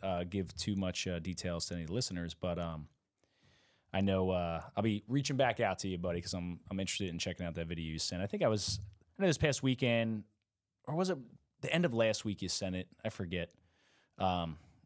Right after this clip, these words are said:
I was doing something when you sent it, and I, I completely forgot to get back to you, buddy. So I do apologize.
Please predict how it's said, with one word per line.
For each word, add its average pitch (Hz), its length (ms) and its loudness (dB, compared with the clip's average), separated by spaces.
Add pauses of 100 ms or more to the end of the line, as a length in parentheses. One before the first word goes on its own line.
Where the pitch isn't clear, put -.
(100)
I 113 80 2
was 107 120 2
doing 92 200 0
something 82 340 -4
when 82 120 -2
you 78 100 -4
sent 78 260 -4
it, 78 120 -6
and 82 120 -6
I, 78 180 -6
I 90 40 -8
completely 85 320 -6
forgot 78 200 -6
to - 40 -20
get - 100 -14
back - 160 -8
to - 80 -10
you, 80 60 -10
buddy. 80 160 -6
So - 100 0
I 110 60 4
do 151 220 4
apologize. 85 840 -4